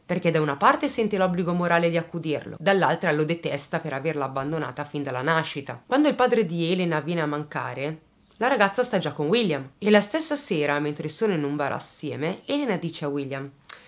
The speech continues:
"Sai, finalmente è morto mio padre, ma sinceramente non me ne può fregar di meno." Elena vive due vite parallele.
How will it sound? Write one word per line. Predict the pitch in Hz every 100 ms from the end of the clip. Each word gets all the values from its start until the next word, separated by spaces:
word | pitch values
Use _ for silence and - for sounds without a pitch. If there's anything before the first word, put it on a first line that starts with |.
| - -
"Sai, | - 247 233
finalmente | 226 247 247 294 240
è |
morto | 202 202 208
mio | 214 214
padre, | 214 - 151 147 -
ma | 220
sinceramente | 220 226 - 226 240 269 208
non | 170 180
me |
ne | 175
può | 180
fregar | 180 180 185
di | 180
meno." | 202 139 135 -
Elena | 202 214 220 226 - -
vive | 190 175 160
due | 214 240
vite | 196 208
parallele. | 202 156 139 131 113 -